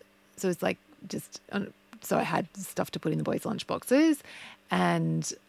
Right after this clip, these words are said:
uh, yeah, so I was, like, just before I made the cookies, it was, like, you know, Wednesday afternoon, whatever, I would, was just set that intention of, like, thought through, like, how do I want this to go?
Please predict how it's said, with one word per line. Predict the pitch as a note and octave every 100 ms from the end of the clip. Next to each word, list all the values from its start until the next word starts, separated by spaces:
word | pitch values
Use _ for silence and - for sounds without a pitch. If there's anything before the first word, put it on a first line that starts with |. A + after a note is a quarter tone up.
| _ _ -
uh, | F3+ F3 E3 - - -
yeah, | A3 B3+ G3
so | -
I | F#3+
was, | F3+ F3+
like, | F3 - - - _ _ -
just | F3+ - - _ _ -
before | G#3 - G3+
I | G3+
made | F#3+ F#3+
the | E3+
cookies, | - E3 E3 G3 B3 B3+
it | F3+
was, | D#3
like, | F3+ E3+ - - -
you | E3
know, |
Wednesday | E3 F3 -
afternoon, | D3 - - G3+ G#3 G3+
whatever, | F3+ F3+ F#3 F3+ - - - -
I | F3+
would, | F3 F3 - - - -
was | F#3+ F3 D#3 - - - -
just | F3 - -
set | - -
that | F3
intention | D#3 - G3+ -
of, | -
like, | - - - - -
thought | F#3+ A#3
through, | G#3 F3+ D#3
like, | -
how | - - G3
do | G#3
I | G3+
want | F#3 -
this | D#3
to | -
go? | - -